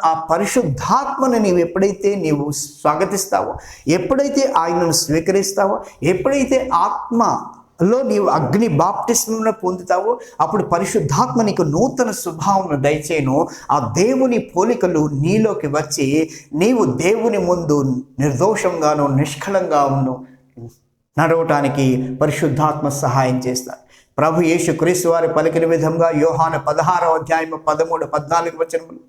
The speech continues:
"ఆయనను సత్యస్వరూపియగు ఆత్మ వచ్చినప్పుడు మిమ్మల్ని సర్వ సత్యములోకి నడిపించదు." హల్లెలూయా. ఆయన పంపిస్తున్న పరిశుద్ధాత్మని నీవు వద్దు అనుకుంటే,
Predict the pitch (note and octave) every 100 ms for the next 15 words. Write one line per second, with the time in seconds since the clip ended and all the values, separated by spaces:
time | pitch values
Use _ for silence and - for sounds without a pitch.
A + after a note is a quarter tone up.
0 | _ _ _ - _ - - - - G#3
1 | B3+ C4 A#3 - G#3+ G#3 C#4 C4 - A3
2 | A3 G#3 G3 F3+ F3+ D#3+ A3 - G3+ F3
3 | E3+ F3+ F3 E3+ E3+ D#3+ D#3+ D3+ C#3+ E3+
4 | F3 F#3 D#3+ E3+ E3 - F3 D#3+ D3 C#3
5 | C3+ C3+ C#3 C3 - - _ _ _ _
6 | _ _ _ _ _ _ _ _ _ _
7 | - F#3 F3+ E3 F3 F#3 - - - -
8 | _ _ _ _ _ _ - _ - -
9 | D#3+ G3+ B3+ C4+ B3 G#3 G3 G3+ - F#3+
10 | F3 D#3+ D#3 D#3 D#3+ A#2+ D#3 E3 E3 D3+
11 | D3+ C#3 B2 B2+ D3 D3 F#3+ F#3+ F#3 F3+
12 | - -